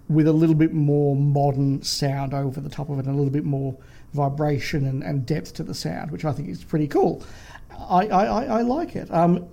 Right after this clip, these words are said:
and it's got the diddly dums at the start, and as I've said before, it's only a real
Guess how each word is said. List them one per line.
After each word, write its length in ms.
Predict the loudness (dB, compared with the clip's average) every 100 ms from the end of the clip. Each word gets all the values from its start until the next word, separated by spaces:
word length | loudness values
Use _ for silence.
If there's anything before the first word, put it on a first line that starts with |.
| 0
and 160 | 2 2
it's 120 | 0
got 140 | 2
the 60 | 4
diddly 280 | 4 4 4
dums 260 | 4 4 2
at 60 |
the 40 | -2
start, 340 | -2 -2 0
and 140 | 0 0
as 160 | 2
I've 120 | 2 4
said 160 | 2
before, 420 | 0 2 2 2
it's 140 | 0 2
only 240 | 4 6
a 60 | 6
real 520 | 6 4 6 4 2